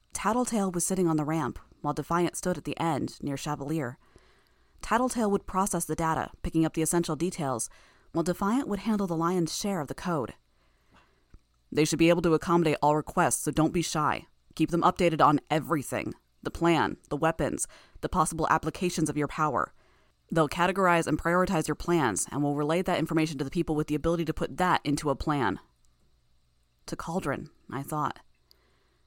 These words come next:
"Forty-five minutes isn't a very long time," Lab Rat commented. His voice was a rasp. "No, but Defiant has been mapping Scion's route with his analysis engines, and Scion is somewhat predictable.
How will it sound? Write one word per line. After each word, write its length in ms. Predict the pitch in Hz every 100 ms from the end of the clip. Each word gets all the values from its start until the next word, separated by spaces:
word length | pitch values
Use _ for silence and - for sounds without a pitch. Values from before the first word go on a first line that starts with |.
| _ _ _ _ _ _ _ _
"Forty-five 580 | - 170 185 190 175
minutes 300 | 139 170 151
isn't 180 | 139 151
a 20 |
very 220 | 151 156 151
long 220 | 147 135
time," 420 | 160 151 123 135 - _ _ _ _ _
Lab 260 | - 143 147
Rat 200 | 143 -
commented. 580 | - 160 165 151 117 - _ - _ _ _
His 200 | - 139
voice 360 | 135 165 143 -
was 100 | 139
a 60 | 135
rasp. 460 | 143 156 - - - _ _ _ _ _ _ _ _ _ _ _ _ _ -
"No, 380 | 170 160 98 - _ _
but 120 | 160
Defiant 340 | 156 190 208 202
has 100 | 175
been 160 | 170
mapping 280 | 165 170 160
Scion's 380 | - 160 156 135
route 220 | 156 165
with 100 | -
his 140 | 147
analysis 420 | 147 151 160 - -
engines, 540 | 143 139 104 - - _ -
and 180 | 143 147
Scion 280 | 165 160 156
is 260 | 170 180 156
somewhat 420 | - 165 156 -
predictable. 580 | 151 143 - - 107